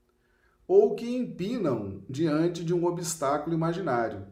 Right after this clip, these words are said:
Pois bem, tende como certo, tende como certo que o obstáculo imaginário é quase sempre um espírito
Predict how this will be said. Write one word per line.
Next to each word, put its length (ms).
Pois 280
bem, 540
tende 560
como 340
certo, 720
tende 380
como 300
certo 540
que 80
o 80
obstáculo 840
imaginário 1040
é 580
quase 540
sempre 960
um 180
espírito 1040